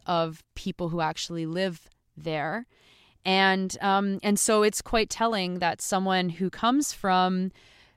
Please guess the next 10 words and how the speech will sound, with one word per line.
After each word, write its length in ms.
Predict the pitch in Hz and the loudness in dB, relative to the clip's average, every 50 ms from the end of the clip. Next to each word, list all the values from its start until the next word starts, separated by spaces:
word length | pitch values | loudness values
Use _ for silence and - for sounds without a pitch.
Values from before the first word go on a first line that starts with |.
| _ - | _ -2
uh, 280 | 185 175 170 165 160 - | 2 4 4 4 4 2
a 80 | 190 | 2
background 580 | 175 190 175 180 - - 208 196 196 190 190 196 | 4 6 6 4 4 4 2 4 4 4 2 4
like, 400 | 180 175 185 180 - - - - _ | 2 2 2 2 -4 -10 -20 -16 _
uh, 600 | - 185 180 170 170 175 170 170 170 165 156 143 110 | -4 -2 0 0 0 0 0 -2 -2 -2 -4 -4 -4
like 200 | 147 175 180 _ - | -2 -2 -2 _ -6
it's 220 | - - - - | -10 -8 -6 -2
in, 180 | - 175 185 175 | -2 -2 -2 -2
in 140 | - 165 | -2 -4
Harper's 580 | 160 - - 175 175 170 - 185 175 170 160 - | -4 -2 0 0 0 0 0 -2 -2 -2 -4 -8